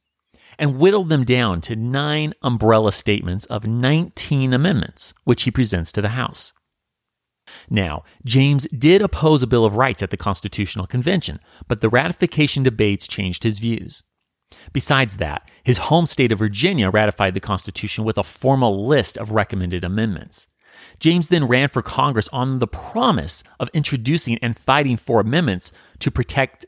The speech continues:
the liberties of the people of Virginia and the United States. So it's time to make good on those promises. Immediately, James meets opposition.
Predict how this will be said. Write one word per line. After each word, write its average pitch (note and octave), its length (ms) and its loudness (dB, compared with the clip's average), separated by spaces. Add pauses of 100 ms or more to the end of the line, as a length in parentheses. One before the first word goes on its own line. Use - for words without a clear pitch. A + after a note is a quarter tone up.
the B2+ 140 0
liberties B2 460 2
of G2+ 140 -4
the - 60 -6
people A2+ 300 -2
of F#2+ 80 -2
Virginia G#2 500 0
and A2+ 220 0
the G#2 60 0
United D#2+ 340 -4
States. - 540 -4 (640)
So A#2+ 140 4
it's B2 120 2
time B2+ 200 0
to G2 60 0
make F2 240 -2
good B2 200 4
on D#2 120 -4
those D2+ 160 -6
promises. - 680 -8 (760)
Immediately, C#3 880 2
James B2 400 2
meets A2+ 320 2
opposition. F2+ 640 -2